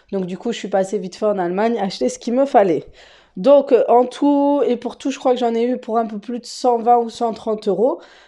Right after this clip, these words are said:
Donc, j'ai beaucoup acheté dans l'hygiène et la maison pour, euh,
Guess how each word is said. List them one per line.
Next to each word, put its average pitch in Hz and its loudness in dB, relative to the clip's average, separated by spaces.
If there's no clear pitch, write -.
Donc, 196 -4
j'ai 226 0
beaucoup 254 -2
acheté 240 0
dans 220 2
l'hygiène 220 0
et 196 -2
la 180 2
maison 226 -2
pour, 185 -2
euh, 170 2